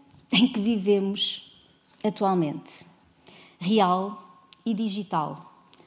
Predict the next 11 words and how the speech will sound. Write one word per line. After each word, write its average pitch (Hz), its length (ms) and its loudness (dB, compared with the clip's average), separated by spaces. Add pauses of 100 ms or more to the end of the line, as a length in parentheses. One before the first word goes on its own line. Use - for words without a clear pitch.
(140)
ambos 269 720 6 (320)
com 254 100 4
assinalável 233 800 4
peso. 147 480 -8 (1300)
Em 320 120 10
sede 349 340 2
de 262 60 0
dados 262 280 2
pessoais, 294 800 -2 (440)
verificamos 277 720 4
ainda 262 580 6